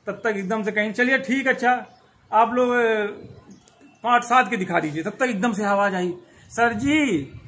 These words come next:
रवि की नानी की तबीयत बहुत खराब थी तो हम मैके आ गए, इनकी कॉपी वहीं ससुराल में हमारे छूट गई है, इनके पापा शाम को ले आएंगे,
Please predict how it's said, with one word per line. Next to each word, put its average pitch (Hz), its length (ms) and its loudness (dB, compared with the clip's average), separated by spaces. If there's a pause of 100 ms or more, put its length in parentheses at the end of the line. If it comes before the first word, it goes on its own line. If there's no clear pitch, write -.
(380)
रवि 233 360 6
की 285 120 2
नानी 262 460 4
की 277 80 2
तबीयत 269 420 2
बहुत 262 280 6
खराब 285 400 6
थी 285 120 0
तो 277 100 -2
हम 247 300 6
मैके 247 360 0
आ 262 180 8
गए, 277 280 2
इनकी 254 260 -4
कॉपी 247 440 2
वहीं 254 240 2
ससुराल 220 420 4
में 233 80 0
हमारे 214 280 4
छूट 226 320 -4
गई 311 200 2
है, 208 160 0 (640)
इनके 247 220 2
पापा 247 420 6
शाम 247 320 4
को 247 100 -2
ले 254 200 0
आएंगे, 247 360 0